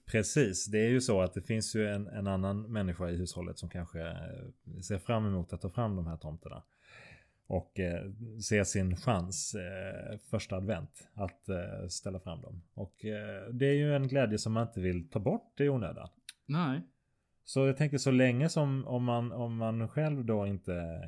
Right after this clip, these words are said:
Speaker 1: inte behöver packa ner de här
Speaker 2: Mm.
Speaker 1: jultomtarna igen.
Speaker 2: Helt okej.
Speaker 1: Så är det väl helt okej.
Speaker 2: Ja.
Speaker 1: <laughs> Och de är ju ganska fina.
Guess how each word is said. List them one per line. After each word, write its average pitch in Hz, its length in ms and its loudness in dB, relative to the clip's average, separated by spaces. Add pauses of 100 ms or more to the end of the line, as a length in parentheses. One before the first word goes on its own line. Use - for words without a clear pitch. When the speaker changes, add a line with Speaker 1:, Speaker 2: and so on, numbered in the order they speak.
Speaker 1:
inte 90 160 -10
behöver 90 360 -2
packa 95 320 -4
ner 160 180 4
de 104 120 0
här - 300 -6 (100)
Speaker 2:
Mm. 127 440 0
Speaker 1:
jultomtarna 95 840 -4
igen. 95 280 -12 (260)
Speaker 2:
Helt 123 280 -4
okej. 107 320 -10
Speaker 1:
Så 117 120 2
är 117 100 6
det 123 80 8
väl 135 100 4
helt 131 240 4
okej. 123 260 2 (120)
Speaker 2:
Ja. 123 500 2 (240)
Speaker 1:
<laughs> - 340 -16
Och 123 120 4
de 127 140 6
är 147 80 8
ju 175 140 8
ganska 127 320 2
fina. 104 420 -2